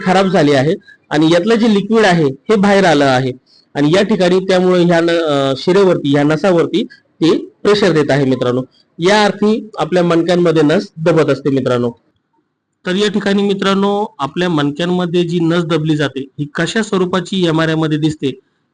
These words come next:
हे मी सांगण्याचा नक्कीच प्रयत्न केला आहे. अपेक्षा करतो की जी माहिती मी तुम्हाला आज सांगितली आहे ती नक्कीच तुम्हाला माहितीपूर्वक ठरेल आणि, अ, जास्तीत जास्त गरजूवंतांपर्यंत हा व्हिडिओ नक्की शेअर करा मित्रांनो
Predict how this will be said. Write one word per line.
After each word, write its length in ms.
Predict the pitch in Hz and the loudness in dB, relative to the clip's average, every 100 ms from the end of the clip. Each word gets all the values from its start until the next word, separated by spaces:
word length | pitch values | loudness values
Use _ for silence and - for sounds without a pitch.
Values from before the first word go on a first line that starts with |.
| - | -8
हे 120 | 165 | -4
मी 120 | 180 | -2
सांगण्याचा 480 | 175 156 160 165 170 | -2 -2 -2 -2 -2
नक्कीच 380 | 165 165 202 - | -4 -4 -8 -8
प्रयत्न 360 | 147 165 160 | -2 -2 -2
केला 280 | 160 160 151 | -6 -2 -2
आहे. 200 | 143 143 151 _ _ - | -2 -4 -8 _ _ -10
अपेक्षा 420 | 139 156 170 190 | -8 -6 -4 -4
करतो 460 | 180 175 170 175 - - | -4 -4 -4 -6 -8 -8
की 60 | 160 | -6
जी 180 | 156 | -2
माहिती 380 | 175 151 151 185 | 0 0 -2 -2
मी 100 | 190 190 | -4 -2
तुम्हाला 240 | 180 175 | -2 0
आज 140 | 160 | -2
सांगितली 460 | 165 160 156 160 165 | -2 -4 -4 -4 -2
आहे 240 | 160 151 156 - - _ | -2 -2 -4 -8 -20 _
ती 40 | 165 | -2
नक्कीच 500 | 160 165 165 208 - | 0 -2 -2 -6 -4
तुम्हाला 300 | 185 180 175 | -2 0 -2
माहितीपूर्वक 960 | 180 175 151 170 175 175 165 170 170 | -4 -6 -4 -2 -4 -2 0 0 -2
ठरेल 280 | 165 151 151 - - _ - | -2 -2 -2 -8 -20 _ -10
आणि, 640 | 131 143 156 156 160 170 156 156 | -6 -4 -2 -2 -4 -6 -10 -8
अ, 180 | 143 143 | -6 -4
जास्तीत 300 | 165 170 202 170 | -4 -4 -4 -4
जास्त 280 | 180 180 208 | -2 -4 -4
गरजूवंतांपर्यंत 1040 | 196 180 165 190 185 180 190 180 185 180 | -2 -2 -2 -2 -2 -4 -4 -6 -6 -4
हा 220 | 185 151 160 | -4 -4 -4
व्हिडिओ 280 | 160 170 | -2 0
नक्की 320 | 175 165 - 208 | 0 -2 -6 -6
शेअर 260 | - 185 | -2 -2
करा 200 | 190 170 165 | -2 -4 -4
मित्रांनो 380 | 160 151 147 | -4 -4 -4